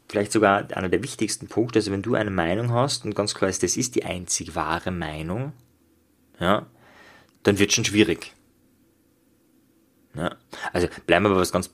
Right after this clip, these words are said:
Simplen. Äh, die Erde ist eine Kugel. Ja, also davon gehe ich aus, dass es so ist. Ähm,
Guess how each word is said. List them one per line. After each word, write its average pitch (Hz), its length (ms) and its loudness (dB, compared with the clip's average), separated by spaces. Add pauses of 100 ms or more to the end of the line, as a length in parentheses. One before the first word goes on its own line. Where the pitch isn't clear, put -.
Simplen. 98 540 0
Äh, 78 180 -4
die 62 160 -4
Erde 78 220 6
ist 80 160 6
eine 65 80 -4
Kugel. 101 420 4
Ja, 87 100 -2
also 82 180 0
davon 90 240 -4
gehe 95 160 4
ich - 60 4
aus, 95 280 8
dass 120 140 2
es 92 120 0
so - 100 2
ist. - 300 2 (360)
Ähm, 101 200 -4